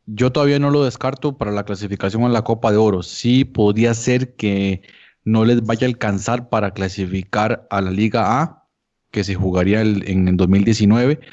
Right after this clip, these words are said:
Sin embargo, creo que todavía podría meterse ahí entre esas siete, esa posición siete y diez, que serían los últimos espacios para clasificar para esa Copa de Oro,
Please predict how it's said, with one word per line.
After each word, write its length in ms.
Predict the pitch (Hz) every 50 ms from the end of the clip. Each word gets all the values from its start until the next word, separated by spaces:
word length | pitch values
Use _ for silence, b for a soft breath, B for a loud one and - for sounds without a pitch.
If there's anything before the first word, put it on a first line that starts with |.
| B B B B B B
Sin 300 | B - 117 110 107 104
embargo, 340 | 98 110 117 120 135 127 131
creo 180 | 127 120 127
que 120 | 120 - 127
todavía 580 | - _ - 120 110 101 98 104 117 127 123
podría 260 | - 117 110 113 117
meterse 400 | 123 123 113 117 120 120 120 120
ahí 180 | 117 113 117 123
entre 360 | 123 120 120 - 98 101 107
esas 220 | 110 110 131 120 -
siete, 760 | - - - 123 131 131 131 - _ _ - 147 131 - 110
esa 200 | 107 104 120 -
posición 340 | 123 107 104 104 123 120 110
siete 400 | 117 - 131 127 127 - - 131
y 120 | 117 104
diez, 420 | 107 110 120 135 143 143 - - - B B B B B B B B B _ -
que 100 | 113 104
serían 240 | 107 101 104 110
los 140 | 120 113 117
últimos 360 | 120 110 - 131 131 123 107
espacios 480 | 107 - - - 110 110 110 - 127 -
para 200 | - 113 107 98
clasificar 640 | 90 101 95 92 95 90 95 87 - 95 98 98 101
para 220 | - 120 113 101 98
esa 200 | 95 - 113 113
Copa 300 | - 110 107 - 113 107
de 80 | 98
Oro, 360 | 101 113 123 113 95 - -